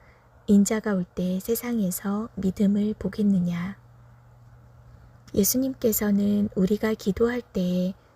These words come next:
주님과의 인격적 관계가 없이 무조건 포기하지 않고 자기의 원하는 것을 받아내고야만은 악바리 근성을 별로 좋아하지 않으시는 것 같습니다. 오히려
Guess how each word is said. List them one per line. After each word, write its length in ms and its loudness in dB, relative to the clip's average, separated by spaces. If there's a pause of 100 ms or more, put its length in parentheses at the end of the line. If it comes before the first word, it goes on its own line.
(160)
주님과의 680 2
인격적 560 -2
관계가 480 0
없이 500 -2 (400)
무조건 800 0
포기하지 560 -2
않고 600 -2 (420)
자기의 380 2
원하는 500 2
것을 500 -2 (300)
받아내고야만은 1300 2 (120)
악바리 420 -2
근성을 640 0 (420)
별로 260 0
좋아하지 480 -2
않으시는 500 -2
것 140 -10
같습니다. 760 -2 (920)
오히려 460 2